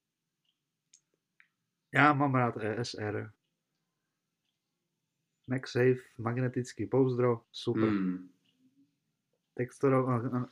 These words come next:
Speaker 1: na-, nanotexturo-, textura, nějaký karbon s tvrzenou gumou.
Speaker 2: Hmm, tak, takže,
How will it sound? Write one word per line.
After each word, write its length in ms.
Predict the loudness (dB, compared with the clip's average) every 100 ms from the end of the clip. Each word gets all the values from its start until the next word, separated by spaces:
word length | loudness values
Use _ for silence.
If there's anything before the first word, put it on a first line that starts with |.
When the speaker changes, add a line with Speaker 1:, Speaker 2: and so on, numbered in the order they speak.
| -8
Speaker 1:
na-, 160 | -8 -4
nanotexturo-, 1000 | -4 -4 -4 -6 -2 0 0 0 -2 -6 -4
textura, 580 | -6 -2 0 0 0 -4
nějaký 380 | -6 -2 -4 -6 _ _ _
karbon 380 | -2 -2 0 -2
s 120 | -4
tvrzenou 420 | -2 0 2 2 0
gumou. 240 | -2 0
Speaker 2:
Hmm, 180 | 2 2
tak, 160 | -4 -6 -10
takže, 540 | -6 -4 -2 -2 -2